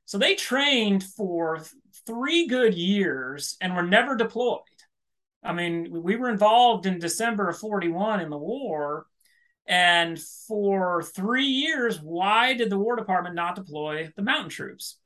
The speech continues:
Well, number one, they, they just couldn't figure out how to utilize them.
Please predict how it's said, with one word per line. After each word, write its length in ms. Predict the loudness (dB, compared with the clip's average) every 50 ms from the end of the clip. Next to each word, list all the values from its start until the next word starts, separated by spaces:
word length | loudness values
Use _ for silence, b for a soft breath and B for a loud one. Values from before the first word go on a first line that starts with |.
| _ _ _ _ _ _
Well, 100 | 2 4
number 220 | 6 6 6 6 4
one, 400 | 4 4 6 6 4 4 4 2
they, 160 | 2 0 0 -2
they 100 | -4 -4
just 200 | -2 -4 -2 0
couldn't 180 | 0 0 0
figure 220 | 0 0 2 4 4
out 160 | 4 4 4
how 120 | 2 0
to 120 | 0 0 -4
utilize 500 | -4 -2 -2 -2 -4 -6 -8 -12 -16 -18
them. 320 | -20 -20 -20 -20 -20